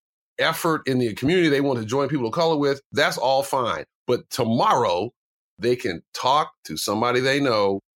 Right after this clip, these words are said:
about the racist thoughts that they've had and see if that person is willing to talk about that too. That is going to go a long way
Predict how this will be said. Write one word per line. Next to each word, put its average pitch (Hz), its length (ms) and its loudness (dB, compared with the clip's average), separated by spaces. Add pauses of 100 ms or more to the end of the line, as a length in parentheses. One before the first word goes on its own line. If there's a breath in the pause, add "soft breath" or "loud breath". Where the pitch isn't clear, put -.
(180)
about 90 300 -2
the 73 80 -4
racist 98 460 -2
thoughts 85 260 -2
that - 140 -10
they've 82 200 -4
had 80 400 -2
and 82 160 -4
see - 380 -2
if 82 140 -6
that 117 200 -4
person 101 440 -4 (140)
is 90 120 -6
willing 98 220 -2
to 95 100 -4
talk 80 320 -4
about 87 240 -4
that 80 180 -2
too. 71 240 -10 (280)
That 123 360 0
is 107 120 -2
going 110 160 -2
to 101 60 -6
go 104 140 -2
a 101 40 0
long 110 400 0
way 101 400 0